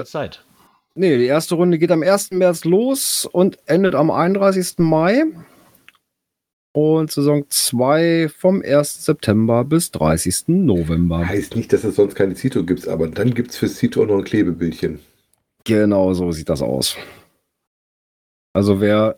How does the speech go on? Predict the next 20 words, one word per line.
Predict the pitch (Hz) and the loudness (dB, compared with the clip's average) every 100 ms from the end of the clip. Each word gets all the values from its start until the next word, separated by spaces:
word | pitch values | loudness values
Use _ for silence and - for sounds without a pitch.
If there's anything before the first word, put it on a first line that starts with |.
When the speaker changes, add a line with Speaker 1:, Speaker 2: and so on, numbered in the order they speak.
| - | -8
Speaker 2:
Zito | - 175 160 | -2 2 2
besuchen | 151 143 147 | 2 2 2
will | 143 | 2
und | 147 139 | 0 -2
sich | 131 | 0
ein | 131 | 0
Klebebildchen | 113 135 127 120 117 131 - | 2 2 2 0 2 0 0
abholen | 110 110 113 110 | -2 0 2 2
möchte | 107 - 104 | 2 2 0
<laughs> | |
dabei, | 101 92 92 95 92 - - - - - - - _ - | 2 2 2 2 2 -2 -12 -18 -18 -18 -20 -20 _ -2
na, | 92 98 95 87 - _ _ _ _ _ _ _ _ _ _ _ _ _ _ _ _ _ _ - | 2 2 -2 -8 -20 _ _ _ _ _ _ _ _ _ _ _ _ _ _ _ _ _ _ -2
der | 90 87 | 0 2
sollte | 90 90 92 | 2 2 2
in | 85 | 2
diesem | 87 82 | 2 2
Zeitraum | 85 78 82 78 76 | 0 0 0 0 0
ein | |
Zito | - 80 76 | -2 -2 -2
besuchen. | 73 73 71 | -2 -4 -6